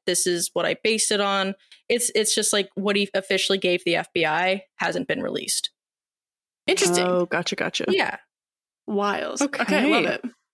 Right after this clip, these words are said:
Speaker 3: Well, thank you for telling us all about that and, like, providing case examples too, so we could, like, see the evolution of criminal profiling or behavioral analysis. Sorry, same thing. Interchangeable.
Speaker 1: <laughs>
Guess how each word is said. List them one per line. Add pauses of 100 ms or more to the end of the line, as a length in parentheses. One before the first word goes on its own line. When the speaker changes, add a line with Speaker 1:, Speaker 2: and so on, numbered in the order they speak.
(340)
Speaker 3:
Well,
thank
you
for
telling
us
all
about
that
and,
like,
providing
case
examples
too,
so
we
could,
like,
see
the
evolution
of
criminal
profiling (480)
or
behavioral
analysis.
Sorry, (360)
same
thing. (520)
Interchangeable.
Speaker 1:
<laughs>